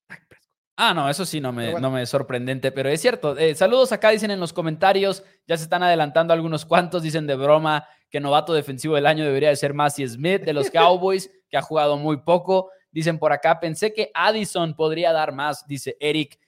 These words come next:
Speaker 2: Y había, es, es cierto, o sea,
Speaker 1: Mm.
Speaker 2: Puka era el que nos sorprendió al inicio, ¿no?
Speaker 1: Sí.
Speaker 2: Pero había varios receptores que podías hacerles el argumento al inicio de la temporada. Podías decir que Jordan Addison, podías decir que incluso Zay Flowers,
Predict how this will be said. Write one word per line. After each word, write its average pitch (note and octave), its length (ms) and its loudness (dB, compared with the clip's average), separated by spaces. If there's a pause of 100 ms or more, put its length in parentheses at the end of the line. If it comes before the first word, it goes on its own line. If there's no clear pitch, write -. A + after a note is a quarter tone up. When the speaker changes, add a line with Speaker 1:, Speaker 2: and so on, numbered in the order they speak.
(140)
Speaker 2:
Y D#3+ 100 -6
había, A3+ 540 0
es, G#3 220 -4
es G3+ 120 -4
cierto, G#3 360 -4
o D3+ 80 -4
sea, D3 440 -2
Speaker 1:
Mm. - 40 -20 (300)
Speaker 2:
Puka C#4 540 -4
era G#3 160 4
el A3 100 -6
que G#3+ 80 -8
nos D3 380 -8 (100)
sorprendió D3 480 -6
al F#3+ 80 -2
inicio, F3 380 -4
¿no? G3+ 240 -4 (100)
Speaker 1:
Sí. - 260 -14
Speaker 2:
Pero F#3+ 140 4
había B3+ 400 0
varios A#3+ 380 0
receptores G#3+ 920 -6 (340)
que F3 120 -6
podías F3+ 360 0
hacerles E3+ 400 -10
el F3+ 120 -2
argumento C#3+ 800 -2
al C#3 100 0
inicio C3 380 -6
de C#3 80 -2
la B2 160 -2
temporada. B2 680 -6 (220)
Podías A3 320 -2
decir G#3+ 340 -8
que F3 220 -6
Jordan F3 300 2
Addison, F#3 760 -2 (280)
podías F3+ 280 0
decir E3+ 300 -10
que F3+ 80 -10
incluso E3 460 -10
Zay B2+ 260 -6
Flowers, F3+ 920 -4